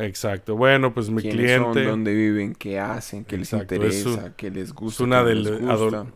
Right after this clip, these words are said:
Speaker 1: adolescente que terminó de estudiar y también tengo, pues, mis,
Speaker 2: Uno les
Speaker 1: eh,
Speaker 2: pone nombres, ¿no?
Speaker 1: ajá, profesionistas,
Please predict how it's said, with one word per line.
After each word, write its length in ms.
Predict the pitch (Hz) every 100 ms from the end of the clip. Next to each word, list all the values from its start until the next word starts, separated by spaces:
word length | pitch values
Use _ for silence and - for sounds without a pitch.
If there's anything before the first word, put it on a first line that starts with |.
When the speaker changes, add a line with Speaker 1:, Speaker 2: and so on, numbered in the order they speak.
| -
Speaker 1:
adolescente 1080 | 107 107 107 104 - 139 147 139 151 147 139
que 640 | 120 107 104 98 98 98 98
terminó 360 | 107 104 107
de 120 | 117 117
estudiar 600 | - 101 110 139 156 147
y 80 |
también 340 | 117 101 104 107
tengo, 440 | 113 113 117 113 107
pues, 240 | 104 98
mis, 400 | 101 98 92 - - -
Speaker 2:
Uno 160 | 117
les 160 | 123 -
Speaker 1:
eh, 60 | -
Speaker 2:
pone 180 | 127
nombres, 480 | 123 143 139 113 90
¿no? 300 | 90 113 160
Speaker 1:
ajá, 340 | 104 113 107 -
profesionistas, 1040 | 113 104 123 123 113 110 131 117 110 -